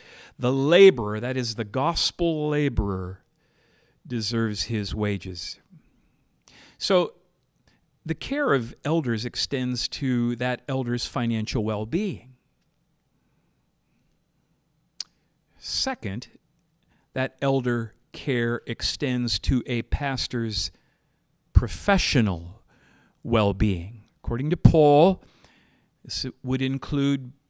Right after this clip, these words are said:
clear, systematic performance review. Look at verse seventeen again.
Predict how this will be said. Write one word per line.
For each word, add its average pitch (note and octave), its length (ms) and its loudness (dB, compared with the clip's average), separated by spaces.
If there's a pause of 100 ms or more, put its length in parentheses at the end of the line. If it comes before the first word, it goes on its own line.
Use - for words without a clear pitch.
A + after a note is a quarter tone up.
(720)
clear, D3+ 680 0 (140)
systematic C#3+ 1000 -4 (100)
performance C3+ 1000 -2 (100)
review. A#2 440 0
Look A#2 160 -6
at B2 60 -4
verse C3 180 2
seventeen C3 560 0
again. G2+ 420 -2